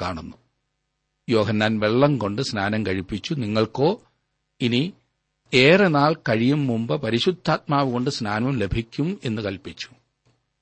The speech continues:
ഈ ആത്മസ്നാനവും ആത്മനിറവും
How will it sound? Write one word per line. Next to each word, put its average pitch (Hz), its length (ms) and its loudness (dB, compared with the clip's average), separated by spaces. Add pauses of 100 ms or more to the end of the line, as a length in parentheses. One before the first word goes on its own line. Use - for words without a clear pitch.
(880)
ഈ 202 340 4 (560)
ആത്മസ്നാനവും 135 1300 4 (160)
ആത്മനിറവും 113 1000 2